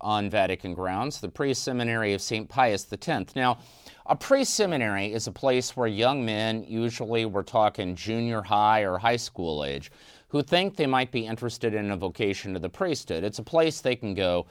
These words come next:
uh, not only to get a decent education, but also to get spiritual formation and to kind of discern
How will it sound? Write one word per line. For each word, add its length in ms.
uh, 180
not 220
only 240
to 80
get 160
a 60
decent 360
education, 640
but 100
also 240
to 80
get 160
spiritual 640
formation 720
and 180
to 100
kind 260
of 120
discern 760